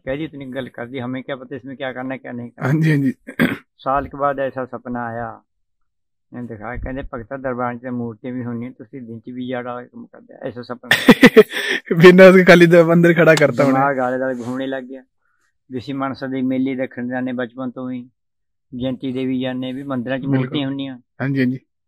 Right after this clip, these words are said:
Speaker 1: बस एतवार का दिन था भाई, तो सवेरे duty ते जाना ही था, दफ्तर के फंड दा form भरा लिया।
Speaker 2: सही।
Speaker 1: पंज चार दिन च निकलिया।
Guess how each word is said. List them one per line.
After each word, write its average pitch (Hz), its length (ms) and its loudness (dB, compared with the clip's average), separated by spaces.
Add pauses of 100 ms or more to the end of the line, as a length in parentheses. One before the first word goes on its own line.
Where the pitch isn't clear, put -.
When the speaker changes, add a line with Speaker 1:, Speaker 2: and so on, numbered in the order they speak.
(680)
Speaker 1:
बस 120 500 -10
एतवार 139 300 -4
का 123 120 -8
दिन 110 160 -14
था 107 140 -20
भाई, 98 180 -20 (520)
तो 127 80 -18
सवेरे 127 320 -8
duty 123 300 -6
ते 123 140 -8
जाना 131 220 -6
ही 139 100 -14
था, 127 220 -20 (220)
दफ्तर 127 320 -10
के 127 120 -10
फंड 120 200 -12
दा 117 80 -12
form 110 240 -20
भरा 120 220 -20
लिया। - 180 -20 (1000)
Speaker 2:
सही। - 280 -20
Speaker 1:
पंज 127 380 -14
चार 120 180 -4
दिन 117 180 -12
च 117 40 -12
निकलिया। 123 560 -6